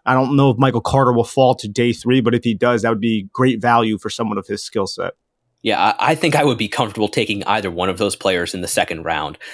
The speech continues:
Speaker 2: really just depending on what you need and what your offensive scheme is like. Personally, I am partial to Javonte Williams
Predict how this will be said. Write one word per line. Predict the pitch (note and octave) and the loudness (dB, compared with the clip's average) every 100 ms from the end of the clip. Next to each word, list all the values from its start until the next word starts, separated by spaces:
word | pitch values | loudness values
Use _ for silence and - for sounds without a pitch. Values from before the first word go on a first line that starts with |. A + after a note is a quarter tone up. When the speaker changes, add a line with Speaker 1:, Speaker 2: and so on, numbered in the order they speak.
| - - | -20 -2
Speaker 2:
really | C3 C#3 B2 | 2 2 2
just | A#2 - | 0 -2
depending | B2 B2 A2 | -2 -2 0
on | G2+ F2 E2 | -2 -4 -12
what | F2+ G2 G#2+ - | -2 0 0 -2
you | G#2 F#2+ | -4 -4
need | F#2+ G2 | -2 -2
and | F2+ F#2+ | -2 -2
what | F#2 - | -2 0
your | F#2 | 2
offensive | F2 - F#2+ D2 | 2 0 -4 -4
scheme | - - F2 E2 | -8 -6 -8 -8
is | D#2+ | -6
like. | C#2+ - | -6 -8
Personally, | - C3+ C3 D3 C3+ B2 - | -4 -2 0 2 2 0 0
I | F#2+ F#2+ | 0 0
am | F#2+ E2+ - | -2 -6 -4
partial | - F#2 - G2+ | 0 0 2 -2
to | - F#2 | -2 -6
Javonte | E2+ F2+ E2+ E2+ | -4 -6 -6 -8
Williams | C#2+ F#2 G#2 C3+ C3+ | -6 -2 -2 -2 -4